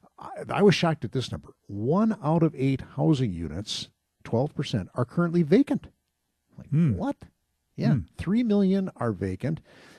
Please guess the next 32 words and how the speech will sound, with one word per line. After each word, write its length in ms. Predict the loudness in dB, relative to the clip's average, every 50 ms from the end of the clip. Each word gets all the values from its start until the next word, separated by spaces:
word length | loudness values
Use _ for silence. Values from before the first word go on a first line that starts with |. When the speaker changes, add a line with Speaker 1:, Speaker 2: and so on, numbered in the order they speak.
| _ -12
Speaker 1:
and 520 | -6 -2 0 0 2 2 2 2 2 0 -2
are 240 | 0 0 0 0
actually 440 | 0 -2 -4 -4 -4 -4 -4 -4 -2
up 200 | -4 -6 -8 -6
for 140 | -4 -2 -2
rent. 260 | -2 0 -2 -2 -4
And 120 | -2 -2 -2
the 40 |
median 400 | -2 0 0 2 4 4 4 4
asking 600 | 4 0 -2 0 0 0 0 0 -2 -2 -2 -2
price 280 | -4 -2 -2 -2 -2 -2
for 160 | -4 -4 -2
rent, 200 | 0 0 -2 -2
according 300 | -4 -4 -4 -2 -2 -2
to 60 | -2
the 60 | -2 -2
U 80 | -2
S 80 | -2 -2
Census 320 | -2 -4 -4 -4 -8 -8
Bureau, 320 | -6 -4 -4 -2 -2 -2 -4
is 160 | -6 -6 -6
right 220 | -4 -4 -4 -4
now 120 | -4 -6 -4
just 220 | -6 -6 -6 -8
a 80 | -10 -8
hair 340 | -6 -4 -2 -2 0 0
under 200 | 0 0 0 -2
a 40 | -2
thousand 380 | -2 -4 -6 -6 -6 -6 -6 -6
dollars 340 | -6 -4 -4 -4 -2 0 0
a 60 | 0
month. 320 | 0 -2 -4 -6 -10 -14